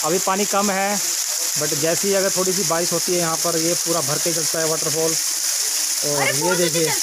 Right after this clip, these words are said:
दिल तो ऐसा है कि यहाँ पर नहा लें हम, but देखते हैं,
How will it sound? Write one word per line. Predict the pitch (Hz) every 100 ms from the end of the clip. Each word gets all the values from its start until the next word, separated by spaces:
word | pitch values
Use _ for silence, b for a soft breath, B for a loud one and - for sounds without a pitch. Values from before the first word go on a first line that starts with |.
| - - - - - 151
दिल | 185
तो | 185 202
ऐसा | 185 202
है | 190
कि |
यहाँ | 190 180
पर | 190
नहा | 175 165
लें | 180
हम, | 180 190 185 - - -
but | 143 165 - 175 165 156
देखते | 160 - 202
हैं, | 190